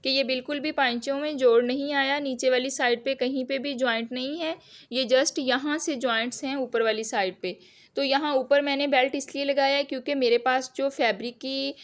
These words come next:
लेंथ जो मैंने कटिंग की थी वो मेरे पास पीस ही इस तरह से था कि उसकी लेंथ मैं इससे ज़्यादा नहीं रख सकती थी, तो इसलिए फिर मैंने इसकी लेंथ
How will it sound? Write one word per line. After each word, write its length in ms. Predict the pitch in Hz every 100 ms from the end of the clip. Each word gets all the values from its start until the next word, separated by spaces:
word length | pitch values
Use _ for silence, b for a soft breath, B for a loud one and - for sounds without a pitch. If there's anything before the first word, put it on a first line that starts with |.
| B 285 277
लेंथ 520 | 247 247 240 233 254
जो 140 | 285 277
मैंने 240 | 247 254
कटिंग 400 | 247 240 262 285
की 220 | 269 254
थी 280 | 254 302 311
वो 180 | 349 262
मेरे 200 | 247 254
पास 340 | 254 262 262 262
पीस 280 | 247 240 302
ही 100 | 285
इस 140 | 277
तरह 220 | 262 254
से 160 | 262 285
था 260 | 277 269 277
कि 140 | 285
उसकी 240 | 269 269
लेंथ 220 | 247 240 247
मैं 100 | 269
इससे 240 | 254 - 240
ज़्यादा 300 | 220 202 233
नहीं 240 | 277 285
रख 140 | 294
सकती 340 | - 262 269 269
थी, 240 | 285 294 B B B -
तो 60 |
इसलिए 400 | 269 254 254 262
फिर 160 | 254 254
मैंने 240 | 240 240
इसकी 240 | 254 - 254
लेंथ 220 | 233 240